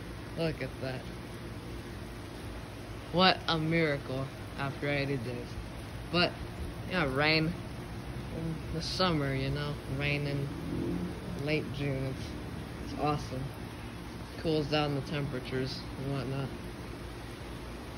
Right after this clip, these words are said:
But, yeah.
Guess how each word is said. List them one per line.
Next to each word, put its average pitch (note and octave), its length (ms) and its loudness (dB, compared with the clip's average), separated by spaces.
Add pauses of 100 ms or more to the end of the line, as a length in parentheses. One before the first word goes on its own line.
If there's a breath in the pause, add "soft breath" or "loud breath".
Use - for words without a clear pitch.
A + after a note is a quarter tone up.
(720)
But, C#3+ 220 6 (1700)
yeah. C3+ 280 6